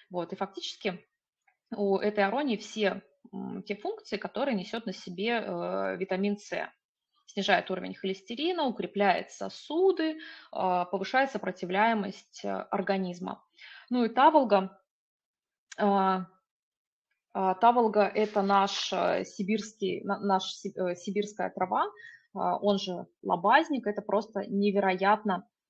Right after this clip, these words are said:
а, невероятно ароматная трава. Вот лично у меня таволга ассоциируется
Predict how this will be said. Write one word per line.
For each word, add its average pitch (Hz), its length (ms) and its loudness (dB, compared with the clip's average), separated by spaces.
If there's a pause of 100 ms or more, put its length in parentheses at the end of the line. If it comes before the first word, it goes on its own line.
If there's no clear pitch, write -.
(360)
а, 175 600 0 (500)
невероятно 202 800 4
ароматная 202 760 8
трава. 190 320 0
Вот 214 180 -2
лично 180 380 -4
у 175 40 -4
меня 185 280 0
таволга 190 540 0
ассоциируется 196 1400 -2